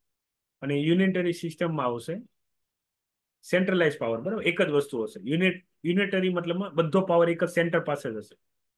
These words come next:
ફેડરલનો મતલબ જ એ થાય છે પાવરમાં આપણે ભાગ પાડવો, બરાબર?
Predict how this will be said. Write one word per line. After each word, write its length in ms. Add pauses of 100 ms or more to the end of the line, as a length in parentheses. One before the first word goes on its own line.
(140)
ફેડરલનો 340
મતલબ 360
જ 80
એ 100
થાય 160
છે 120
પાવરમાં 480
આપણે 180
ભાગ 300
પાડવો, 240 (1000)
બરાબર? 180